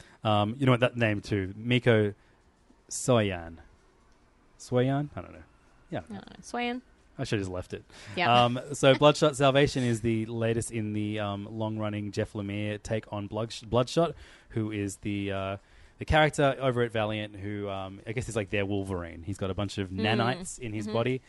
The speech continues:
Speaker 1: that make him, uh, you know, have, give him a healing factor and make him an indestructible killer. Um,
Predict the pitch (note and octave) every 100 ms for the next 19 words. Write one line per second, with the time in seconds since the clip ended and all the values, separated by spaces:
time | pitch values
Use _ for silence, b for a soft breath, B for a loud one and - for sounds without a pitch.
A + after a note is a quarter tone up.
0 | B B G#2 G2+ G#2 F#2+ G2 F#2 F#2 G2
1 | - A2+ F#2 G2+ G2+ G#2+ G#2 G2 A2 G#2+
2 | A2 - G#2+ G#2 G2 G2 B2 A#2+ - A2+
3 | - G#2 G2+ - B2+ A#2 - b b b
4 | b b - F#2+ F#2+